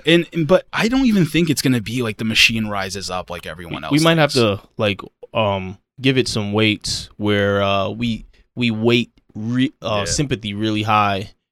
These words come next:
Speaker 2: uh,
Speaker 1: Yeah.
Speaker 2: so, like, the machine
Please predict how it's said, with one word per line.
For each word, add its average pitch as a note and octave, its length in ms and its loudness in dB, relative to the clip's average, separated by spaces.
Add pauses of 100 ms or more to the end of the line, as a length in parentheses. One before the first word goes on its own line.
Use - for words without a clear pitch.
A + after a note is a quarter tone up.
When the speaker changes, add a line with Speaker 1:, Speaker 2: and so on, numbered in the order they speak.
(440)
Speaker 2:
uh, G#2+ 380 4
Speaker 1:
Yeah. G#3+ 60 -6
Speaker 2:
so, C3+ 180 2
like, G#2+ 420 0 (440)
the A#2+ 180 -8
machine A#2 680 -2